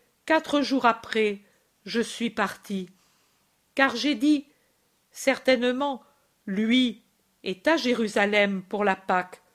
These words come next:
Je le chercherai. J'avais un peu peur,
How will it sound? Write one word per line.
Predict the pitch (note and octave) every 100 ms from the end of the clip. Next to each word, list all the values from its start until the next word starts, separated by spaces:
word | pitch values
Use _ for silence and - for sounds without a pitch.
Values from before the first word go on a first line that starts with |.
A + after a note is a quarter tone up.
| _ _ _ -
Je | -
le | D4 C4+
chercherai. | - - A3 - A#3+ G3+ G3+ F#3+ _ _ _ _ _ _ _ _ -
J'avais | - G#3 A#3 A3+
un | A3+
peu | A#3+ A3+
peur, | - B3+ A#3+ -